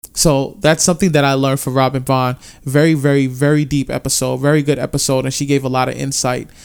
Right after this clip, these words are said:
um, on relationships and, um, and, and just being together with someone and starting the relationship, the honeymoon period too. Because the whole six-month thing, it's beautiful.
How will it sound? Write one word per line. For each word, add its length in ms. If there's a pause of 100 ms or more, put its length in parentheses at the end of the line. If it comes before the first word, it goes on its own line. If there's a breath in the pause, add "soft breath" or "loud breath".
(240 loud breath)
um, 240
on 180
relationships 760 (120)
and, 260
um, 480
and, 200
and 180
just 240
being 220
together 360
with 180
someone 460 (340 loud breath)
and 140
starting 360
the 60
relationship, 460
the 80
honeymoon 380
period 340
too. 220 (260 loud breath)
Because 320
the 80
whole 180
six-month 640
thing, 280 (160 loud breath)
it's 220
beautiful. 460